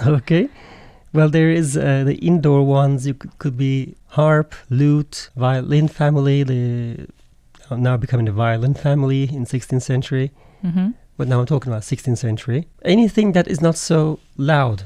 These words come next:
Speaker 1: the low, the low instruments, so to say,
Speaker 2: Mm.
Speaker 1: in quotation marks.
Speaker 2: Mm-mm.
Speaker 1: And in fifteenth century also could be, again, the harp, lute, and, uh, maybe outside lo-, louder instruments, the high instruments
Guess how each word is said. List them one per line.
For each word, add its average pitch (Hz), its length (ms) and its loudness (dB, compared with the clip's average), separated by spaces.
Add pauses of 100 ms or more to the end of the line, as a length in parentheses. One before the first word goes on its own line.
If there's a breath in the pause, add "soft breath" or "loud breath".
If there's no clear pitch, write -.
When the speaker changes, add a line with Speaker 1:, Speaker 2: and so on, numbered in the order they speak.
Speaker 1:
the 123 180 -6
low, 160 400 0 (240)
the 131 260 -4
low 143 360 -2
instruments, 123 560 -6
so 127 160 -10
to 123 100 -10
say, 120 180 -4
Speaker 2:
Mm. 175 220 -4 (120)
Speaker 1:
in 117 340 -6 (400)
quotation 127 460 -6
marks. - 360 -10
Speaker 2:
Mm-mm. 214 400 2 (200 loud breath)
Speaker 1:
And 147 160 0
in 156 80 0
fifteenth 160 380 -2
century 143 380 -2
also 131 640 -2 (100)
could 123 120 -8
be, 127 100 -4
again, 117 180 -2
the 113 80 -4
harp, 147 460 0 (320)
lute, 127 640 -6 (200)
and, 139 460 2
uh, 131 240 2
maybe 135 280 0
outside 160 640 0 (100)
lo-, 139 360 -4
louder 147 460 2
instruments, 147 460 0
the 127 100 -2
high 170 380 4
instruments 143 840 -2